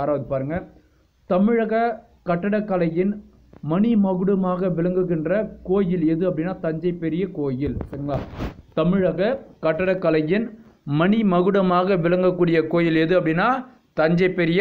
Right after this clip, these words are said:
கோயில். So, தஞ்சை பெரிய கோயிலுடைய உயரம் பார்த்தீங்க அப்படின்னா,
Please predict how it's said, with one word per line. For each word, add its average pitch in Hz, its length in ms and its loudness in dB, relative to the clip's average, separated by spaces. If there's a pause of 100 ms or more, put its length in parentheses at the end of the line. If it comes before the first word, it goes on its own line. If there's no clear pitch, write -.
(160)
கோயில். 151 420 0 (440)
So, 160 80 0 (180)
தஞ்சை 185 280 4 (100)
பெரிய 185 200 2 (120)
கோயிலுடைய 160 460 2 (320)
உயரம் 185 360 2
பார்த்தீங்க 165 360 0
அப்படின்னா, 147 260 0